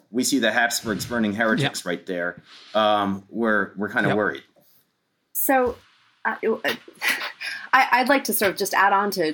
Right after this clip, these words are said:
Speaker 3: Pete's thing, just because there is a kind of, like, automatic, um, but slavery thing when, if you talk about, like, what,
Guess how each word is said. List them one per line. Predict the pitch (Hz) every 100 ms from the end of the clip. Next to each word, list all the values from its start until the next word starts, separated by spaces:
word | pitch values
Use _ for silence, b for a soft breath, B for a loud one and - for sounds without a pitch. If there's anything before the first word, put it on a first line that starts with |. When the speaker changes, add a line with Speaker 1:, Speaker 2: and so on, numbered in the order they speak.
| -
Speaker 3:
Pete's | 196 190
thing, | - 165
just | 175 -
because | 175 170
there | 180 175
is | 180
a |
kind | - 175
of, | 160
like, | 165 160 _ -
automatic, | 170 175 170 156 160 156 - -
um, | 165 151 151 -
but | 170 -
slavery | 180 175 170 139 - 180 _ _ _
thing | 175 156 156
when, | 165 156 -
if | 170
you | 165
talk | 160 156
about, | 156 147
like, | 160 147
what, | 151 156 156